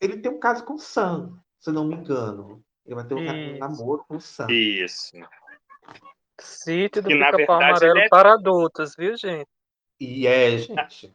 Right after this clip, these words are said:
Speaker 1: pois é.
Speaker 3: Na verdade, ele é gay ou bi, né? Fica sugerido assim, o Alex não aceita e paga a Yasmin Brunet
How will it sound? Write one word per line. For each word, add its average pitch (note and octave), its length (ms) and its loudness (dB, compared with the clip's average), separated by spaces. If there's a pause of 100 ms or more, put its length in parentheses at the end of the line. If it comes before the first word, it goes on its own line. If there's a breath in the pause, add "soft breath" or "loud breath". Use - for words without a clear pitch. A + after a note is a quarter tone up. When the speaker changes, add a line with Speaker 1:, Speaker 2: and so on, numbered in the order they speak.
(120)
Speaker 1:
pois - 280 -14
é. F#3 160 -6 (680)
Speaker 3:
Na D3+ 200 0
verdade, D#3+ 420 0
ele F#3+ 140 0
é G#3+ 40 2
gay C#3+ 360 2
ou D#3+ 160 2
bi, B2 600 -4
né? G#2 160 -8
Fica - 240 -8
sugerido A2 760 -4
assim, A#2+ 440 -8
o D3 80 -4
Alex G2+ 440 -2
não G2+ 200 -8
aceita G#2+ 640 -8 (300 soft breath)
e A#2 100 -4 (240)
paga A2+ 720 -2 (160)
a A#2 120 -6
Yasmin A2 540 -8
Brunet A#2 680 -8